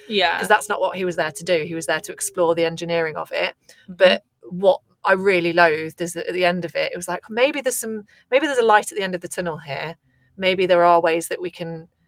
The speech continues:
Speaker 2: you know, efficiently have energy at a cheaper rate.
Speaker 1: Yeah.
Speaker 2: And essentially the answer was, "No, we can't,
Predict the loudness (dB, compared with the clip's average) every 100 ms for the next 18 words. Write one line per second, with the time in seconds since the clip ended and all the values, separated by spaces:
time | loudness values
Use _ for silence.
0 | _ _ _ -4 -2 0 -2 -4 -4 -4
1 | -6 -2 0 0 -2 -2 -2 -2 -2 -4
2 | -4 -8 -6 -4 -4 -4 -10 -16 _ -2
3 | 0 2 0 0 0 0 -2 -4 -2 -2
4 | -4 -6 -6 -6 -8 -8 -8 -4 -4 -4